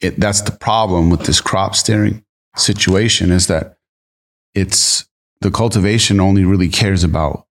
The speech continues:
more. 'Cause in their, in their minds, they're like, "Well, I can, I can't get over, you know, twelve hundred for anything." Well, why is that?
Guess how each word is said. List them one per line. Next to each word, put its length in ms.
more. 680
'Cause 200
in 120
their, 200
in 200
their 140
minds, 420
they're 80
like, 240
"Well, 140
I 100
can, 220
I 240
can't 340
get 180
over, 460
you 100
know, 400
twelve 340
hundred 340
for 160
anything." 640
Well, 160
why 300
is 280
that? 320